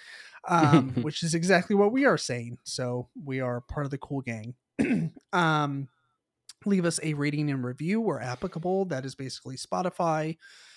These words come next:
Speaker 1: Apple Podcast, and Stitcher. Uh, one star or five stars. None of this middle of the road bullshit. Uh, you commit to the bit. God damn it. Um, let's see. What am I forgetting, Zach? Etsy
Speaker 2: Uh,
Speaker 1: shop.
Speaker 2: Patreon.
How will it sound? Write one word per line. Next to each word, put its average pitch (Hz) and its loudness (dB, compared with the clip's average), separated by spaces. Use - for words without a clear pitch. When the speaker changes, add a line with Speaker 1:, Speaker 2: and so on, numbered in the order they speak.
Speaker 1:
Apple 151 -2
Podcast, 131 -4
and 135 -12
Stitcher. 208 -2
Uh, 131 -4
one 156 -2
star 160 0
or 139 -4
five 156 -2
stars. 156 -2
None 143 -2
of 135 -4
this 135 -6
middle 139 -4
of 139 -8
the 139 -6
road 156 2
bullshit. 156 0
Uh, 120 -6
you 131 -10
commit - -6
to 156 -12
the 156 -2
bit. 135 -4
God 135 -8
damn 127 -10
it. - -18
Um, 147 2
let's 143 -10
see. 127 -8
What 135 -8
am 151 -4
I 139 -4
forgetting, 127 -12
Zach? - -14
Etsy 156 -2
Speaker 2:
Uh, 135 4
Speaker 1:
shop. 156 8
Speaker 2:
Patreon. 123 4